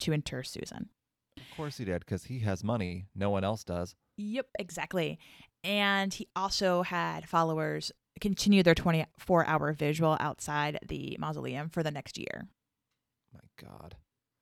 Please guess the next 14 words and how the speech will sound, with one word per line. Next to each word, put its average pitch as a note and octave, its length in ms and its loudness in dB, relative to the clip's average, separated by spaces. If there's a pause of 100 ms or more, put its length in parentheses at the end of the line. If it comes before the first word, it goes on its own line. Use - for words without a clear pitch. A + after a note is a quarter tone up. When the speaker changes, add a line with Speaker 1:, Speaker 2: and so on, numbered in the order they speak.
(200)
Speaker 1:
So F#3+ 300 -6
along F#3+ 240 -4
with A3 140 -4
all F#3 180 -2
of F#3 80 -2
these E3 220 -4
par-, D#3 420 -4
more D#3+ 160 0
paranoid D#3 420 2
and C#3+ 120 -4
intense D#3 360 -6
sermons, D3 400 -6 (120)
Alamo's E3+ 380 2
personality E3 600 0